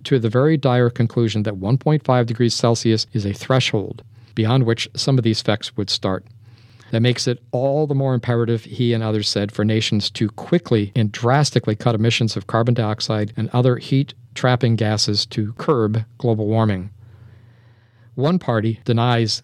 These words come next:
the climate crisis. One party passed a bill last month that will invest nearly three hundred seventy-five billion dollars in climate-fighting strategies, including investments in renewable energy production and tax rebates for consumers to buy new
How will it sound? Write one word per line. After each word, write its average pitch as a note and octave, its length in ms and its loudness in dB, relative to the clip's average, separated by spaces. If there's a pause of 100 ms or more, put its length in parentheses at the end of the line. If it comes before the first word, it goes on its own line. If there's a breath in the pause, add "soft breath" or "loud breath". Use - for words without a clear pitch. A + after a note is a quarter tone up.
the A#2 140 -6
climate G#2 360 -2
crisis. G2+ 520 -4
One G#2 160 0
party G2+ 260 0
passed C#3 380 0
a G#2+ 60 2
bill G#2 180 -2
last G#2 300 -2
month G#2 180 -2
that - 160 -8
will G#2+ 160 -4
invest G#2 420 -4
nearly A2 260 -2
three A#2+ 180 -2
hundred G#2 260 -2
seventy-five A#2 580 0
billion G#2 260 -2
dollars G2+ 340 -4
in G#2 80 -4
climate-fighting G#2 600 -2
strategies, G#2+ 640 0
including B2 440 2
investments G#2 440 -4
in A2 140 -2
renewable A2+ 580 2
energy G#2 340 0
production G#2 600 -2
and G2+ 100 -2
tax - 340 2
rebates G#2+ 280 2
for G#2 140 -6
consumers A2+ 560 2
to - 100 -8
buy G#2 400 0
new B2 400 2